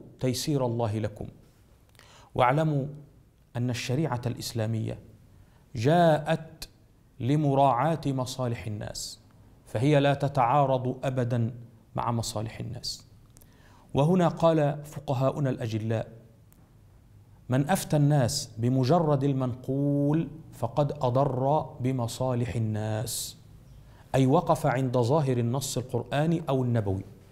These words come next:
لأن النص له منطوق ومفهوم ومقدر في النص، ولا يعرف هذا الكلام إلا الفقهاء. والنص له قرائن وأحوال وله أسباب،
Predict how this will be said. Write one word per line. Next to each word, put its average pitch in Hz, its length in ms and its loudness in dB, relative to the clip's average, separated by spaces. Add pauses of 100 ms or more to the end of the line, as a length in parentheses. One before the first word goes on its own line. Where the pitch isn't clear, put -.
(560)
لأن 185 300 4
النص 165 560 0 (400)
له 156 280 4
منطوق 143 760 0 (640)
ومفهوم 175 1120 2 (460)
ومقدر 139 840 0
في 135 160 -6
النص، - 480 -4 (640)
ولا 165 200 2
يعرف 139 380 2
هذا 135 260 0
الكلام 131 460 0 (120)
إلا 135 160 -2
الفقهاء. 120 680 -6 (920)
والنص 156 680 2 (480)
له 139 320 2
قرائن 135 480 2 (400)
وأحوال 135 640 2 (340)
وله 135 380 0
أسباب، 151 580 2